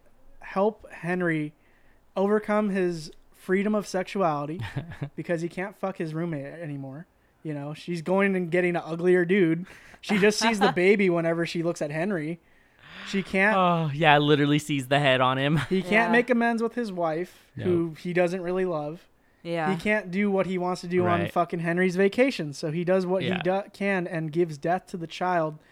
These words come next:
Speaker 1: and eventually succumbs himself to
Speaker 2: I can
Speaker 1: death.
Speaker 2: only assume he kills himself
Speaker 1: Yes.
Speaker 2: at the end because he doesn't wanna deal
Speaker 3: Yeah,
Speaker 2: with
Speaker 3: it's
Speaker 2: all
Speaker 3: the
Speaker 2: this
Speaker 3: sweet
Speaker 2: shit.
Speaker 3: embrace of
Speaker 2: <laughs>
Speaker 3: death.
Speaker 2: Which is a, a troubling and also kind of misunderstood thing that happens with people who are experiencing thoughts of suicide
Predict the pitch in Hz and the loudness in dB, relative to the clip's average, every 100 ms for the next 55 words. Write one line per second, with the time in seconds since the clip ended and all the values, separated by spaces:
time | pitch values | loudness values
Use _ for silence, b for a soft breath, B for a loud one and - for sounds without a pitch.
0 | b b b - 170 160 180 202 175 165 | b b b -8 -4 -2 -2 -2 -4 -6
1 | 156 160 170 170 156 147 - 180 - 147 | -6 -8 -8 -8 -8 -8 -4 0 4 4
2 | - 151 147 139 131 139 120 113 - 98 | 4 2 2 2 0 -2 -2 -4 -6 -10
3 | 92 101 - 110 - - 160 143 104 113 | -10 -14 -14 -14 -14 -10 -6 -4 -4 -4
4 | 101 98 98 107 - 98 98 92 95 92 | -4 -4 -6 -8 -8 -8 -6 -6 -8 -8
5 | 175 214 233 185 - - 185 - - 151 | -6 -2 0 -2 -4 -2 -2 -2 -6 -4
6 | 170 196 - 180 - 156 151 180 - 160 | -6 -4 -6 -6 -6 -6 -4 -6 -8 -2
7 | 160 185 180 156 170 180 131 131 - 139 | 6 8 8 6 6 6 6 2 -2 -2
8 | 127 131 123 151 165 B - 127 - 160 | 0 0 0 -2 -8 B -2 -2 4 4
9 | 151 160 160 160 160 143 131 120 123 - | 6 4 2 0 -2 -2 0 0 0 0
10 | 131 120 117 - 139 - 135 123 110 120 | 0 2 -2 -8 -18 -8 -4 -4 -4 -4
11 | 113 120 110 - 110 - 107 104 104 110 | -4 -6 -6 -4 -4 -4 -6 -4 -4 -2
12 | 107 - 107 101 98 - 101 104 98 98 | -2 -2 -8 -8 -12 -14 -12 -10 -8 -8
13 | 98 - 104 101 - 110 101 104 - - | -8 -10 -10 -10 -12 -10 -8 -8 -12 -10
14 | 101 - 113 113 | -10 -6 -4 -4